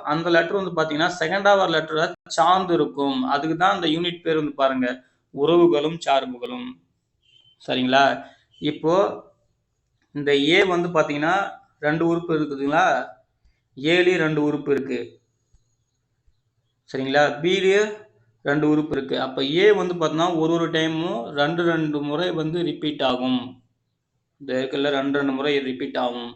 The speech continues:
ரெண்டு ரெண்டு முறை ரிப்பீட் ஆகும் A வந்து. ஆனா B மட்டும்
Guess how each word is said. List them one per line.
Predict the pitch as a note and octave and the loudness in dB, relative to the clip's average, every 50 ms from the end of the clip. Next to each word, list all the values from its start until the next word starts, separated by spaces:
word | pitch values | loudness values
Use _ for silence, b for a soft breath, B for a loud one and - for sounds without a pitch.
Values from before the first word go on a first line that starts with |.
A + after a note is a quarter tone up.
| _ _ _ _ _ _ _ _ _ _ _ _ _ _ _ _ _ _ _ - | _ _ _ _ _ _ _ _ _ _ _ _ _ _ _ _ _ _ _ -6
ரெண்டு | C3 B2+ B2+ C3 | -2 -2 0 0
ரெண்டு | C3 B2 B2 | 0 0 -2
முறை | B2+ C#3+ C#3+ C#3 | -2 -2 -2 -2
ரிப்பீட் | C#3 C3+ - B2 B2 | -4 -4 -4 -4 -4
ஆகும் | A#2+ A#2+ A#2+ | -4 -2 -2
A | B2 B2+ C3 B2+ | -2 0 0 -2
வந்து. | A#2+ A#2+ A#2+ A#2+ A#2+ B2+ | -4 -4 -6 -6 -6 -4
ஆனா | C3+ C#3+ E3 E3+ E3 D3+ | -2 2 2 2 2 2
B | D3 E3+ F#3 F#3 F3+ E3+ | 0 0 0 2 2 0
மட்டும் | D#3+ D3+ E3 F3 G3 G#3+ | 0 0 0 0 2 2